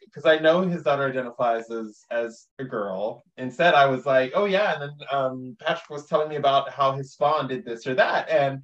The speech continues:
you know, the, the, the supervisor was trying to puzzle shit out, and Patrick just starts cracking up. He's like, "Oh, that is the best thing ever." Just the look of confusion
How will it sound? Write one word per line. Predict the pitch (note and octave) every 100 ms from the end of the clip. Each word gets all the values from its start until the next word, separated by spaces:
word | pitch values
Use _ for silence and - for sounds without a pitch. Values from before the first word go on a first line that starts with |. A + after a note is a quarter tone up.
| _ _ _ _
you | D3+
know, | D#3+
the, | D3+ C#3+
the, | C3+ C#3+ C3 C3 - A#2 C3+
the | B2+
supervisor | B2+ C4 C4 E3+ D3 C#3 C#3
was | C#3
trying | D#3 D3+
to | C#3 _ _
puzzle | D3+ D#3+ D#3+ D3+
shit | - C3+
out, | D3 D3 B2 -
and | C3 C3+
Patrick | C#3 E3 E3 B2+
just | A2+ C3+
starts | - C3 A2+ -
cracking | - - C3+ C3 A2+
up. | B2 - -
He's | B2+ A2+
like, | C3 B2 A#2
"Oh, | D#3+
that | D#3
is | D#3+ C#3+
the |
best | D3 B2 C3+ -
thing | C3+ B2
ever." | A#2 A2 G2+
Just | A#2 -
the | B2+
look | A#2+ D3+ F3
of | D#3
confusion | C#3 B2+ B2 C3 C3+ B2+ A2 G2